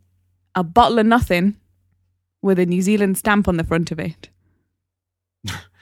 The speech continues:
Speaker 2: You can't sell ice to the Eskimos, but you can sell air to the Chinese.
Speaker 1: Now, have, have you ever seen the, the air pollution reports from China?
Speaker 2: Yeah. <laughs>
Speaker 1: I can kind of understand why they do it, right? Because China is very polluted.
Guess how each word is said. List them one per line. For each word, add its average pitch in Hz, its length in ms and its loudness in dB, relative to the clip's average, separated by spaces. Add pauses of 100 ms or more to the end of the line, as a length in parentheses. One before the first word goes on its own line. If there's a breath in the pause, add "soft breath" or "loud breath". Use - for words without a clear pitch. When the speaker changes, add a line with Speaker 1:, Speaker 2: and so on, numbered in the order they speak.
(180 loud breath)
Speaker 2:
You 110 100 -8
can't 180 260 0
sell 156 320 0
ice 139 240 2
to - 100 -12
the 123 100 -6
Eskimos, 98 520 -6 (180)
but 131 120 -2
you 139 100 -4
can 180 220 0
sell 180 360 0
air 117 580 2
to 123 100 -6
the 117 80 -4
Chinese. 107 580 -4 (1400)
Speaker 1:
Now, 233 120 2
have, 240 200 2
have 233 120 -2
you 277 80 4
ever 294 120 0
seen 294 460 2
the, 190 160 0 (140)
the 196 360 0
air 214 140 4
pollution 190 340 0
reports 165 340 -2
from 165 120 -4
China? 170 420 -4 (220)
Speaker 2:
Yeah. 120 560 -8 (100)
<laughs> - 180 -14 (420)
Speaker 1:
I 226 60 4
can 269 120 6
kind 330 220 6
of 370 60 8
understand 262 360 8
why 226 180 8
they 226 120 8
do 254 180 6
it, 175 300 -2 (420 soft breath)
right? 170 260 4
Because 190 540 4 (360)
China 226 400 4
is 180 280 0 (120)
very 226 580 2
polluted. 208 600 2